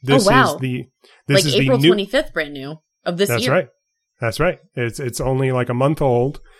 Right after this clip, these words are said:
Speaker 1: uh, or, uh, two or three months when people are hearing the episode.
Speaker 2: Huh.
Speaker 1: This is the newest track on this mix. And this album has sort of been referenced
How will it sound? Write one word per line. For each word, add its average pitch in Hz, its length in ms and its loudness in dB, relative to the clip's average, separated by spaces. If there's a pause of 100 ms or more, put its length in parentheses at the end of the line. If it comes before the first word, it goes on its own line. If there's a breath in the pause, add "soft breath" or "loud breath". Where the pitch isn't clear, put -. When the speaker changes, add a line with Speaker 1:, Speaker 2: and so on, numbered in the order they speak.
(500 soft breath)
Speaker 1:
uh, 123 220 2
or, 123 320 2
uh, 117 140 0
two - 160 0
or 135 80 2
three 139 200 0
months 131 280 2
when 123 140 2
people 120 320 0
are 117 60 -2
hearing 156 300 0
the 123 100 0
episode. 110 480 -8 (200)
Speaker 2:
Huh. 175 240 -12 (420)
Speaker 1:
This 139 180 0
is 120 160 -4
the 120 140 0
newest 143 600 2
track 143 460 -2
on 131 260 -2
this 143 200 -2
mix. 127 540 -4 (1300 soft breath)
And 139 520 2
this 143 340 -2
album 151 760 0
has 131 580 -2
sort 160 360 0
of 147 200 -2
been 139 240 -2
referenced 135 680 -2